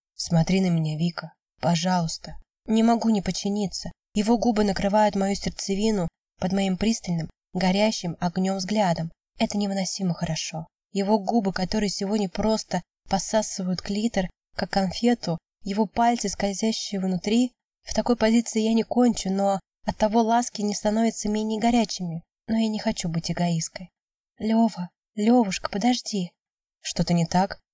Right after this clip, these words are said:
Миг настораживается парень. «Все так, золотой, просто я тоже хочу тебя ласкать. Пойдем, где-то тут должна быть кровать». Взявшись за руки, мы заходим в спальню, одна стена которой полностью стеклянная, открывающийся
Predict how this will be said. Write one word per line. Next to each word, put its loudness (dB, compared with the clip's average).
Миг 0
настораживается 0
парень. 2
«Все -2
так, 0
золотой, -2
просто -2
я 4
тоже 0
хочу -4
тебя -4
ласкать. -4
Пойдем, 2
где-то -2
тут -4
должна 0
быть -4
кровать». 2
Взявшись 0
за 4
руки, 2
мы 4
заходим 0
в -2
спальню, 2
одна 2
стена 2
которой 0
полностью -2
стеклянная, 2
открывающийся 0